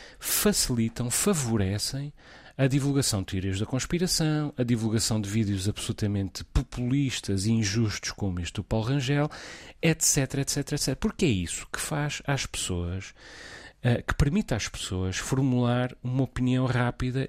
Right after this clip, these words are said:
e defendê-la abrasivamente, muito rapidamente. Porque é essa a ideia de polémica hoje em dia, não é ter uma visão do mundo, não é ter uma visão da sociedade, não é ter uma visão da condição humana, é ter uma opinião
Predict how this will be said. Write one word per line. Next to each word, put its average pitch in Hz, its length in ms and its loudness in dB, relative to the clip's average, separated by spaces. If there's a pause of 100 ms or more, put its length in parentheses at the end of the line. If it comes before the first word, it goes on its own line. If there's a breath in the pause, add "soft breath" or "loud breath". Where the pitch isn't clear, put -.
e 151 100 2
defendê-la 131 640 2
abrasivamente, 131 1080 2 (340 loud breath)
muito 139 320 4
rapidamente. 135 720 0 (340 loud breath)
Porque 143 220 0
é 151 80 4
essa 147 200 2
a 147 40 2
ideia 143 200 2
de - 80 -12
polémica 131 520 0
hoje 123 160 0
em 139 80 0
dia, 135 200 2
não 117 160 4
é 143 60 4
ter 139 180 2
uma 117 140 4
visão 98 320 2
do 95 140 -2
mundo, 85 420 -6 (640 loud breath)
não 131 120 4
é 135 60 6
ter 135 140 2
uma 123 140 2
visão 107 300 4
da 101 120 0
sociedade, 87 560 0
não 117 120 2
é 135 60 2
ter 139 160 0
uma 127 160 2
visão 110 260 2
da 107 80 0
condição 101 460 0
humana, 85 420 -2 (640 loud breath)
é 131 120 4
ter 214 220 2
uma 208 120 4
opinião 220 480 2